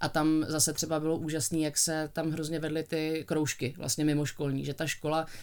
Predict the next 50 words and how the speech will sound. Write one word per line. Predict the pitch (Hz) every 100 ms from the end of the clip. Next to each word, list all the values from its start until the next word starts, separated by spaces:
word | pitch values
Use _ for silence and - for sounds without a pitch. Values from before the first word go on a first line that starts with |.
| -
není | 160 156
jenom | 156 156 156
jako | 147 160
centrum | - 147 165 156
pro | 156
to, | 143 156
kam | 147 151
vy | 151
jdete, | 151 147 156 151
nabiflujete | 143 151 123 156 147 151
se, | - 160
nesnášíte | 151 160 147 - 151
to | 151
téma, | 147 151
odnesete | 147 147 147 147 156
si | 175
úkol, | 160 151 147 139 156 - - - -
ale | 151
je |
to | 151 151
opravdu | 151 151 156
jako, | 151 160 160 156
eh, | - 104 -
centrum | - 165 160 165
sociálního | 156 - 156 151 156 170
dění, | 160 165 131
že | 127
tam | 143
chodí | 135 151 143
jako | 143 147
rodiče, | 147 160 - 165 147 147 - - -
eh, | 156 147
děcka | 143 151 - 151
tam | 151 147
po |
škole, | 143 - 147
já |
jsem | 135 156
tam | 147 143
tenkrát | 147 147 143
založila | 143 143 147
třeba | 143 147
debatní | 143 147 156 147
kroužek, | 147 156 156 -
takže | 135 139
s-, | -
prostě | 135 -
se | 135 143
věnují | 139 143 139
debatám. | 143 156 160 147 143